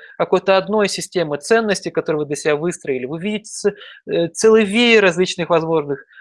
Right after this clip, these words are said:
э, перспектив, возможностей, и вы просто, ну, из-, и начинаете ценить easy going life.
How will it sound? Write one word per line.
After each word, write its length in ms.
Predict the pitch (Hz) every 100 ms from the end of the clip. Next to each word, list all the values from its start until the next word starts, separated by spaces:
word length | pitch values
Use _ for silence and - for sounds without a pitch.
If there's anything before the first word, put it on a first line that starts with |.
| -
э, 580 | 160 156 143 139 139 139 139
перспектив, 600 | 170 - 185 - 247 247
возможностей, 720 | 170 160 220 202 180 - 160 - - _
и 120 | 170
вы 200 | 151 233
просто, 480 | 233 214 226 208 175 _ _ _
ну, 460 | 170 190 180 160 151 _ _ _
из-, 280 | 214 196 160
и 280 | - 175 170
начинаете 560 | 170 - 208 226 220
ценить 480 | 185 - 170 220 220 -
easy 240 | 190 185 151
going 340 | 180 202 196
life. 480 | 180 175 131 - -